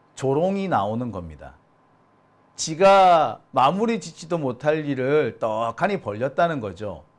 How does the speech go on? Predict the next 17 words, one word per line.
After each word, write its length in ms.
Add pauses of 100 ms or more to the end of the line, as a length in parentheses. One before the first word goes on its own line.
(240)
뭐 240
하려고? 560 (400)
뭔가 320
다른 320
걸, 460 (400)
다른 320
꼼수를 840 (240)
노린다는 720
겁니다. 600 (1800)
그러니까 640
얼마나 420
욕을 440 (200)
많이 320
처먹겠습니까? 1000 (760)
일선 340
검사들의 520
반응 520